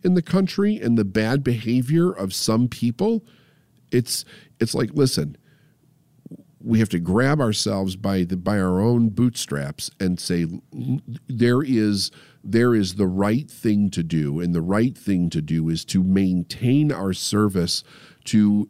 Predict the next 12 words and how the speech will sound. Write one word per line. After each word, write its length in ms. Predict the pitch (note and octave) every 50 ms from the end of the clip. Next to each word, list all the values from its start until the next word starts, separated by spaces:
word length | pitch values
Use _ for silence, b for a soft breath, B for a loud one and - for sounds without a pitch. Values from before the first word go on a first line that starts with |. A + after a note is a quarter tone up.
| -
to 160 | - - G2 G#2
everyone, 520 | C3+ F3+ A3+ A#3+ F#3 G#2 F2 - - - -
you 120 | - F2+
know, 180 | F2 E2+ F2 F#2+
to, 280 | - - F#2+ G2 G2
to 200 | G2 - G2 G2
really 460 | F#2+ F#2+ G2 G#2 A2+ D3+ F3+ E3+ C#3 B2+
stand 400 | - - - A2+ G#2 F#2+ F#2 A#2
in 160 | F3 A3 F#3+
that 240 | A#2 F2 E2+ F2+ F2+ B B B B B B
and 200 | B - - C#3+
stop 680 | - - - - - - A#2 A#2 C#3+ F3 G#3+ - -